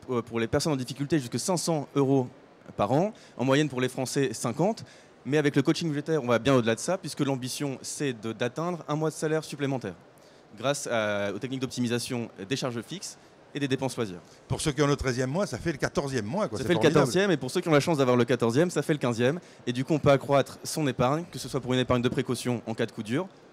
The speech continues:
Speaker 1: anticiper un départ à la retraite ou un, un changement de situation professionnelle, ou faire un projet comme un, un projet d'accession à la propriété ou un,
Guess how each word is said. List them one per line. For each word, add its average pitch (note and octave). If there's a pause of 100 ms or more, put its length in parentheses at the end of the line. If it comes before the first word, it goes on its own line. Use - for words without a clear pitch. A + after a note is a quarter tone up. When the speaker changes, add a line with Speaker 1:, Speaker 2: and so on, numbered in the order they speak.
(100)
Speaker 1:
anticiper D3
un B2
départ A#2+
à -
la A#2
retraite A#2+
ou A#2
un, G#2
un G#2
changement A#2
de A2+
situation A#2
professionnelle, G#2+ (680)
ou E3+
faire C#3
un B2
projet B2
comme B2+
un, -
un A2
projet A#2
d'accession A#2+
à A#2
la A2
propriété A2
ou A#2
un, G#2+